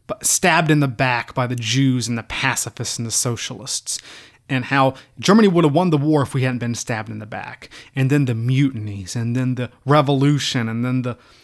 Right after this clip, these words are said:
the starvation, and the fear, and the paranoia, and the shame and humiliation of defeat. And Hitler was determined, nineteen eighteen must never happen again. After the armistice must never happen again.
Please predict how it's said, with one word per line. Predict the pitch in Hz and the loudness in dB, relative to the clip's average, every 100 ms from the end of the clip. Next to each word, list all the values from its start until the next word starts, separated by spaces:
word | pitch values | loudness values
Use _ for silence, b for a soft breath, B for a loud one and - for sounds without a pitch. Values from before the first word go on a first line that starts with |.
| b _ | b _
the | 139 | -2
starvation, | - 160 151 120 151 160 - - 127 123 | 4 4 4 4 4 4 4 2 2 0
and | 117 | -4
the | 113 | -8
fear, | - - - 190 180 156 135 | -12 -20 0 2 6 6 4
and | 131 | 0
the | |
paranoia, | 131 - 165 151 143 170 151 127 | -2 0 2 4 2 2 2 0
and | 120 | -2
the | 131 | -2
shame | - - 190 170 | 0 2 4 6
and | 160 | 6
humiliation | 165 156 147 147 151 | 6 4 4 2 2
of | 139 | 0
defeat. | 131 - 170 135 B B B B B _ | -2 0 0 0 B B B B B _
And | 135 | -6
Hitler | - 175 190 | -2 -2 0
was | 147 135 | -2 -2
determined, | 135 - 139 117 110 - _ _ | -6 -6 -6 -6 -8 -18 _ _
nineteen | 117 135 160 - 151 | -6 -2 -2 -2 0
eighteen | 135 131 - 139 123 | 0 -4 -6 -6 -6
must | 110 107 - 123 | -6 -10 -12 -12
never | 98 117 165 135 107 | -6 -2 0 -2 -4
happen | 120 107 - 110 | -8 -10 -12 -16
again. | 110 - - - _ B B B B _ _ - | -18 -20 -20 -20 _ B B B B _ _ -2
After | 156 - 151 | 0 2 0
the | - | 2
armistice | 151 147 139 - 143 - | 2 2 0 -2 -4 -2
must | 139 - | -2 -4
never | 117 113 202 151 135 | -4 0 2 4 2
happen | 127 117 117 110 | 0 -4 -6 -12
again. | 113 135 95 123 | -12 -12 -14 -18